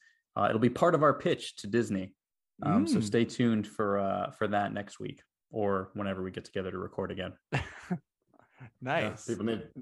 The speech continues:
Speaker 3: people need to stop having babies.
Speaker 2: <laughs>
Speaker 1: You know, I'm only one.
Speaker 3: Uh, wait, have we, have we, uh, officially acknowledged that on, on, on the pod?
Speaker 2: Yeah,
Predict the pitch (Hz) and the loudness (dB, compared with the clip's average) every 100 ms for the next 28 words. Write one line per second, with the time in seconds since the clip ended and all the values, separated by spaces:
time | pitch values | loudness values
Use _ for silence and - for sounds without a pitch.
0 | - 135 117 117 104 123 113 120 98 90 | -6 -4 -2 -2 2 2 4 2 0 0
1 | 127 123 90 - - _ _ _ _ _ | 0 0 -4 -8 -12 _ _ _ _ _
2 | - - - _ _ - 359 _ - - | -2 -2 -4 _ _ 0 0 _ -14 -14
3 | _ _ - 131 - _ 107 113 127 135 | _ _ -10 -10 -10 _ 0 4 6 6
4 | 139 127 _ _ _ _ _ 107 110 120 | 2 -4 _ _ _ _ _ -8 0 2
5 | 120 131 147 156 165 185 139 139 156 151 | 2 2 2 4 6 6 6 4 4 2
6 | 131 156 147 - 117 123 117 113 135 139 | 2 2 0 -2 -6 -6 -6 -4 -2 2
7 | 131 98 104 107 131 151 160 90 107 101 | 2 2 0 0 0 0 -2 -4 -6 -6
8 | 101 101 104 101 101 101 101 101 101 147 | -8 -6 -4 -4 -6 -8 -6 -2 -2 -2
9 | 175 160 208 120 85 | -2 0 2 2 0